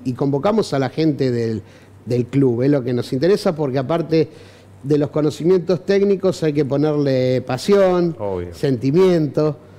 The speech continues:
Speaker 1: Eh, esto es un sacrificio. Marcelo, bueno, mirá este proyecto que ha hecho con total desinterés, sin cobrarnos un,
Speaker 2: Sí.
Speaker 1: un peso, y nosotros, bueno, le estamos muy, muy agradecidos. Por supuesto que es un pro-, es un proyecto muy ambicioso, Diego,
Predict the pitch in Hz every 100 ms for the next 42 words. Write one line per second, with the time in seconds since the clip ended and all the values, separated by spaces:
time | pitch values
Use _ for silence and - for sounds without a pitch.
0 | - - 123 123 123 123 156 147 151 143
1 | - 139 123 123 135 196 151 131 117 -
2 | 147 143 139 120 131 147 - - - -
3 | - 123 127 - 165 135 123 117 135 160
4 | 147 151 131 113 98 104 101 101 98 -
5 | 113 143 139 - 117 127 190 - 147 123
6 | 131 143 139 131 123 - 127 123 110 -
7 | - - - 120 165 185 170 147 127 139
8 | 135 131 131 123 113 135 131 123 127 127
9 | 135 139 135 143 202 233 233 - - -
10 | 147 - 139 233 247 180 175 170 139 143
11 | 147 - 151 - 165 143 147 180 170 160
12 | 165 170 147 131 202 180 139 147 175 208